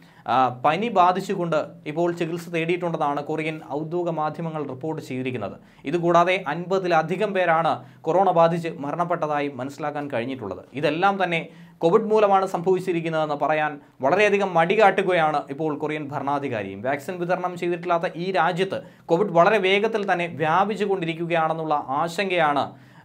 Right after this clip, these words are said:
നേരത്തെ തന്നെ ആരോഗ്യ വിദഗ്ധർ നൽകിയിട്ടുണ്ടായിരുന്നത്. അതിപ്പോൾ ശരിവെക്കുന്ന തരത്തിലുള്ള റിപ്പോർട്ടുകളാണ് പുറത്തു വന്നിരിക്കുന്നത്. രാജ്യമുണ്ടായതിന് പിന്നാലെയുള്ള ഏറ്റവും വലിയ വിപത്തെന്നായിരുന്നു ഇതിനെ കിം ജോങ് ഉന്നും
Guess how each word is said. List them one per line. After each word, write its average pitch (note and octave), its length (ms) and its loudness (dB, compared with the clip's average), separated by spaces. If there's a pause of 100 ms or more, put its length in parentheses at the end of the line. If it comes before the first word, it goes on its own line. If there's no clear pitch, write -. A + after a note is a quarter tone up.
നേരത്തെ F#3 420 2
തന്നെ E3 260 0
ആരോഗ്യ E3+ 400 0
വിദഗ്ധർ D#3+ 480 -2
നൽകിയിട്ടുണ്ടായിരുന്നത്. B2 800 -2
അതിപ്പോൾ E3+ 500 -2 (240)
ശരിവെക്കുന്ന G3 460 2
തരത്തിലുള്ള E3+ 360 0
റിപ്പോർട്ടുകളാണ് D#3 560 0
പുറത്തു C3 260 -6
വന്നിരിക്കുന്നത്. G#2 520 -6 (480)
രാജ്യമുണ്ടായതിന് G#3+ 840 6
പിന്നാലെയുള്ള F#3+ 840 2
ഏറ്റവും F3+ 400 0
വലിയ F#3+ 180 0
വിപത്തെന്നായിരുന്നു F3 880 0
ഇതിനെ D#3+ 400 -4
കിം F3 180 -4
ജോങ് A3 180 2
ഉന്നും D3+ 480 -4